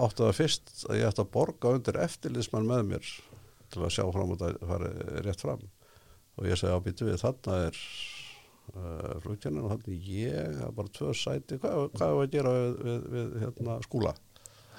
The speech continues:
"Já, hann getur á vatnsbakkanum." "Býttu, hvernig er hann að vita hver er að lenda?" Jæja, þá var ákveðið að þetta er gert um öðruvísi og, og þá vildu, eh, vildi eftirlitsmaðurinn sjá þjálfunarprógrammið frá skólanum, nei,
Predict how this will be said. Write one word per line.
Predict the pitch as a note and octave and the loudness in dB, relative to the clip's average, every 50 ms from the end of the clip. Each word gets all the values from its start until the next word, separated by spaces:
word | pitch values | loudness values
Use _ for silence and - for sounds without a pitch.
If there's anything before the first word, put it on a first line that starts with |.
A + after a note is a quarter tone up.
| - - - - - - - - | -16 -16 -18 -18 -20 -20 -8 0
"Já, | C2+ | 2
hann | D2 E2 E2+ | 4 4 4
getur | F2+ F2+ E2+ D2+ C#2+ | 4 2 2 4 4
á | C#2+ | 2
vatnsbakkanum." | D2 - - - F#2 F#2+ G2+ - - - - - - - - - | 2 2 0 -2 -2 -2 -4 -6 -8 -12 -16 -20 -20 -20 -4 2
"Býttu, | - G2+ - - - - E2 F2 F#2+ G#2 - - | 2 6 10 12 12 12 10 8 6 6 6 6
hvernig | B2 B2 A#2+ | 6 6 6
er | B2+ A2+ | 6 8
hann | A2 A#2+ A#2 | 8 8 8
að | A2 | 8
vita | B2+ C3 - A#2+ F#2+ | 6 6 6 6 6
hver | B2 A#2 | 8 8
er | G#2+ G#2 | 8 8
að | |
lenda?" | A#2 A#2+ G2 E2 - F#2 - - - - - - - - - - - - - - - - - - - - - - - - - - - - - - | 6 6 4 2 -2 -6 -12 -16 -20 -20 -20 -20 -6 -4 -2 -2 -2 -2 -2 -4 -4 -4 -4 -6 -16 -20 -20 -20 -20 -20 -20 -20 -20 -6 8 12
Jæja, | F2+ F#2+ G#2 A#2+ D3 D#3+ D3+ C#3 | 12 12 12 12 12 12 12 12
þá | C#3+ C#3+ C#3 C#3+ | 12 12 12 12
var | C#3 C#3 C#3+ C#3+ | 12 12 12 12
ákveðið | C3+ C3 - B2+ B2+ B2+ B2+ B2+ | 12 12 12 12 12 12 12 12
að | B2+ B2+ A2+ A#2 | 12 10 10 10
þetta | B2+ A#2+ - C3 | 8 8 8 6
er | A#2 A#2+ | 6 8
gert | B2+ B2 A2+ | 6 8 8
um | B2 A2+ A#2 A#2 | 8 8 8 10
öðruvísi | A#2 A2+ G#2+ G#2+ G#2 F#2+ A#2+ E3 E3+ D3 | 10 10 12 10 10 10 10 10 10 10
og, | B2+ B2 B2 - - G2+ | 10 8 8 6 6 4
og | A2 - | 4 8
þá | - C3 C3 C#3+ C#3 | 10 10 10 12 10
vildu, | C3+ B2 A#2+ - C3+ C3 B2 B2 - - - - | 8 6 4 6 6 8 8 8 4 0 -8 -8
eh, | - - - - - - - G1+ G1+ A1+ G#1 G1+ G#1 G#1+ - - - A#2 | -6 -4 -4 -4 -2 -2 0 0 2 2 2 2 2 2 2 2 4 4
vildi | A#2+ A#2+ A2+ A2 - - A#2 A2 B2 A#2+ | 4 4 4 2 4 6 8 8 8 6
eftirlitsmaðurinn | - - A#2+ A2 F#2+ - - G#2+ G#2+ G#2+ G#2+ | 6 4 2 2 2 4 4 4 4 4 4
sjá | - - B2 B2 A#2+ A#2 A2+ - - - - - - | 6 6 8 10 10 10 8 6 4 -2 -6 2 6
þjálfunarprógrammið | - C#3+ F3+ F3+ E3 C#3 A#2+ A#2 A2 - A2 A2 G#2 G#2 G2+ F#2+ F2+ E2+ D#2 D2+ - - - - - | 6 6 6 6 6 6 6 6 8 10 10 10 10 10 6 6 6 6 4 2 0 -6 -8 -8 -4
frá | - - - | -2 0 0
skólanum, | A2+ - - D#3+ D3 A#2+ G#2 - - - - - - - - | 0 4 6 8 8 8 6 4 2 -4 -8 -18 -10 4 8
nei, | G#2 | 10